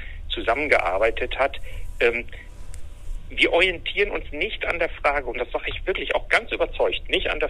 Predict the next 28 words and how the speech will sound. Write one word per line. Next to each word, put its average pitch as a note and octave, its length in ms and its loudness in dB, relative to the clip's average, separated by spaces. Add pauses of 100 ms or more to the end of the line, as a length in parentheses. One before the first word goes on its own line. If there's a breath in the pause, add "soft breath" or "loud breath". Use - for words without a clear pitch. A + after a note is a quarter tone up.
(120)
Frage, B2 380 2 (480 loud breath)
welche A2+ 420 4
politische B2 680 2
Farbe B2+ 500 4
ist - 220 0
im G#2+ 100 -2
Rathaus, G#2 580 2 (480 loud breath)
sondern C3 300 2
an - 160 0
den C3+ 200 4
Sachfragen. - 680 2 (400)
Wie - 140 -8
nah D#3+ 480 4 (140)
stehen - 360 0
die B2 160 -6 (640)
politischen - 560 2
Entscheidungen, D3 720 6 (520 loud breath)
wie B2+ 80 -8
nah C3 260 4 (260)
stehen C#3+ 360 2
die B2 120 -2 (200)
zu C#3+ 180 -6
unseren D#3 400 2
Themen, D3 460 4 (200)
wie, C3+ 300 -4
ähm, B2+ 300 0 (200)
werden B2+ 280 4
unsere, D#3+ 480 0